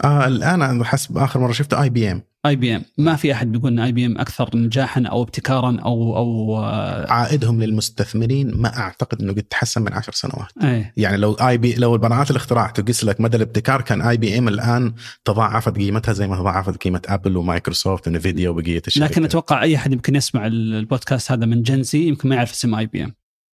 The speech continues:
Speaker 2: يعني
Speaker 1: اسمهم International Business Machines.
Speaker 2: <laughs> بس مختفين خارج الساحة تمامًا.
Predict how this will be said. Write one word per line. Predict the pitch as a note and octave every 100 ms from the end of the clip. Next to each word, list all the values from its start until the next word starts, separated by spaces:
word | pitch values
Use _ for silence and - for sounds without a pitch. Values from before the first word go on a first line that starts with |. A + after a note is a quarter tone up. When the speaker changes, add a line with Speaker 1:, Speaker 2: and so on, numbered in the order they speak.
| _
Speaker 2:
يعني | D3
Speaker 1:
اسمهم | D#3+ B2+ A#2+
International | - A#2 A2 A2+ G#2+ G#2 F#2
Business | G2 F2+ F2+
Machines. | G2 F#2 G#2+ F#3+ D#3 D3+ - F3
Speaker 2:
<laughs> | C#3+
بس | E3 F3+
مختفين | F3 F#3 F#3 G#3 C#3+
خارج | D3+ E3+ D3
الساحة | C#3 - E3+ B2+
تمامًا. | C3+ B2+ D3+ B2